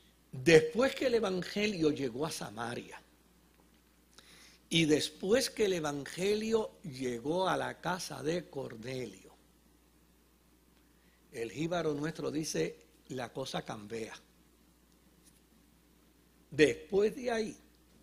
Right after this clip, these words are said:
llana y sencillamente, el nivel de convertidos en el mundo gentílico cada vez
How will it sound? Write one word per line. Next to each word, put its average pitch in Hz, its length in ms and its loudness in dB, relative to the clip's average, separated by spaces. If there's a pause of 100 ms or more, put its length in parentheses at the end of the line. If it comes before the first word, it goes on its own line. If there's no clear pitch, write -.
(680)
llana 170 400 -2
y 220 60 -4
sencillamente, 190 1080 -8 (600)
el 180 360 4
nivel 202 420 0
de 233 200 2
convertidos 170 1500 -6 (840)
en 139 300 4
el 120 220 -2
mundo 226 480 -2
gentílico 160 1080 -6 (540)
cada 175 360 0
vez 151 260 -2